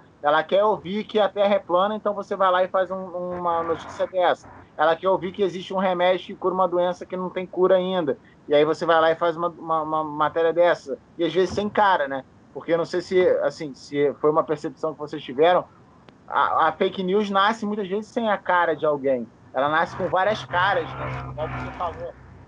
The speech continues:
é, de vários bots, várias coisas nesse sentido, que,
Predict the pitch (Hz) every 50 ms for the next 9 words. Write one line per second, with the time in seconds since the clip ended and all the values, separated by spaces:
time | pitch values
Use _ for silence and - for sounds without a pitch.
0 | - 135 143 151 151 151 147 143 139 135 143 139 147 143 156 175 180 170 - -
1 | - 131 131 143 160 180 190 180 165 - - 147 131 123 143 143 156 175 175 -
2 | - - 160 170 170 160 - - - 165 156 - - 165 156 - - - 175 202
3 | 226 208 - - - - - - - - - - - - - - - 160 165 170
4 | 175 180 180 180 180 180 180 180 180 175 170 170